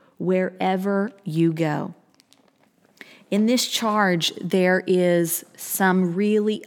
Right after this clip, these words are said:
obvious statements that are given to Joshua. And we hear it repeated, what is it, three times, I believe, in there, where he gives him this mandate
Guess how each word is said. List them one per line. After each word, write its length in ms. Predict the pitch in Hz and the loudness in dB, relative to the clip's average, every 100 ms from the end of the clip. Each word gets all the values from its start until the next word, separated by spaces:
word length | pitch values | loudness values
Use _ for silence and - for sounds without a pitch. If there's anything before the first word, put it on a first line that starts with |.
| - | -4
obvious 760 | 180 185 175 185 180 170 170 - | -2 -2 -2 0 0 0 -4 -6
statements 800 | - - 175 - 143 143 - - _ - - _ | -6 -4 -4 -4 -8 -8 -10 -14 _ -20 -20 _
that 160 | 190 190 | 0 2
are 100 | 170 | 2
given 340 | 190 185 185 | 2 2 0
to 80 | 170 | 0
Joshua. 720 | 170 156 156 - 147 143 156 _ _ _ - | -2 -2 -4 -8 -8 -8 -12 _ _ _ -6
And 100 | 175 | 0
we 100 | 202 | 4
hear 180 | 233 240 | 4 2
it 120 | - | 0
repeated, 600 | 196 196 220 226 180 165 | -2 -2 -4 -2 -2 -2
what 140 | 214 | 0
is 180 | 208 175 | 0 0
it, 140 | 156 | -4
three 420 | - 196 208 240 240 | -6 -8 -4 -4 -6
times, 500 | - 185 185 170 170 | -6 -4 -4 -4 -4
I 120 | 165 | -6
believe, 420 | 160 160 165 160 | -4 -2 -2 -4
in 180 | 160 165 | -6 -6
there, 340 | 156 147 160 _ _ _ - _ | -6 -8 -10 _ _ _ -20 _
where 140 | 165 | -4
he 80 | 175 | -2
gives 340 | 175 196 220 | 0 0 0
him 160 | 262 233 | -2 -2
this 220 | 214 - | -2 -2
mandate 640 | 190 180 185 170 151 151 | 0 0 0 -2 -4 -8